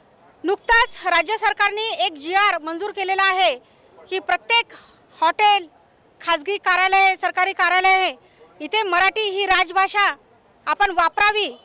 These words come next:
आणि मराठी फलक हा आपला जे प्रतिष्ठान आहे, त्यांच्या प्रतिष्ठानावर, आस्थापनेवर लागला पाहिजे। तरीसुद्धा, इतकं असूनसुद्धा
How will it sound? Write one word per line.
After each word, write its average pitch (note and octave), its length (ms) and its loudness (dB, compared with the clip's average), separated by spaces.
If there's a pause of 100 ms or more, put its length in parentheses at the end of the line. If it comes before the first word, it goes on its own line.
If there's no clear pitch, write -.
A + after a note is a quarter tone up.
(420)
आणि G4 280 -2 (720)
मराठी F#4+ 380 0 (140)
फलक G#4 260 2 (420)
हा F4 100 0
आपला F#4+ 400 0
जे D#4 140 -12
प्रतिष्ठान F#4+ 560 -4
आहे, F#4+ 260 -2 (520)
त्यांच्या F4 460 0 (540)
प्रतिष्ठानावर, F4+ 640 -2
आस्थापनेवर F4 520 -2
लागला D#4+ 280 -2
पाहिजे। E4 400 -2 (560)
तरीसुद्धा, G#4 680 0
इतकं F#4+ 260 -2
असूनसुद्धा F#4+ 580 -2